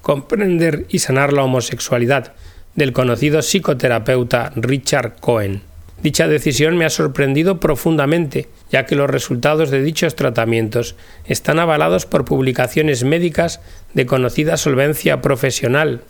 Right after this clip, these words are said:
Como vuestra decisión puede haber sido tomada con el objeto de no obrar injustamente con algunas personas que han reclamado,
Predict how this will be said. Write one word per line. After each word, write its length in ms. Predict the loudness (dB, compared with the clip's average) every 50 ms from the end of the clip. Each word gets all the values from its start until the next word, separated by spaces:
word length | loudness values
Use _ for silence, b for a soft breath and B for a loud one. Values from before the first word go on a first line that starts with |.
| -18 -6
Como 280 | -4 -2 0 0 2
vuestra 400 | 2 0 0 -2 -2 -2 -2 0
decisión 640 | 0 0 0 0 -2 -2 0 2 2 2 2 0 0
puede 220 | 0 0 2 2
haber 180 | 2 2 2 0
sido 300 | 0 0 2 2 0 0
tomada 560 | 0 0 2 2 2 2 0 0 -2 -4 -10 -4
con 160 | -2 0 2
el 120 | 2 2
objeto 480 | 0 0 -4 -4 -2 -2 0 0 0 0
de 140 | 2 2 2
no 140 | 2 2 2
obrar 240 | 0 0 2 2
injustamente 1000 | 2 0 0 0 0 -2 -2 0 -2 -2 0 2 0 0 0 -2 -2 -4 -4 -6 -12 -20 -20 -20 -8 -2
con 160 | 0 2 2
algunas 380 | 2 2 2 2 2 0 -2
personas 500 | -2 -2 -2 -2 0 0 0 0 0 -2
que 140 | 0 0 0
han 100 | 2 2
reclamado, 640 | 0 0 0 0 2 2 2 2 2 0 -2 -4